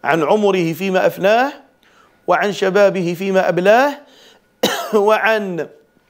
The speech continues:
ماله من أين اكتسب وفيما أنفقه، وعن علمه ماذا عمل به". قال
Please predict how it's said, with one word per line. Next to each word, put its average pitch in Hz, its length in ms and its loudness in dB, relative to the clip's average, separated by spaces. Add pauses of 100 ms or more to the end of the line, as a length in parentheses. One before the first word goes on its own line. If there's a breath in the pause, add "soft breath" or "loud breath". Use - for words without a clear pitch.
(540)
ماله 208 520 0
من 208 160 -2
أين 220 180 2
اكتسب 208 680 0
وفيما 196 420 -2
أنفقه، 233 460 2 (460 soft breath)
وعن 185 300 -2
علمه 196 380 0
ماذا 180 300 2
عمل 135 500 0
به". 110 220 -4 (720 soft breath)
قال 233 440 4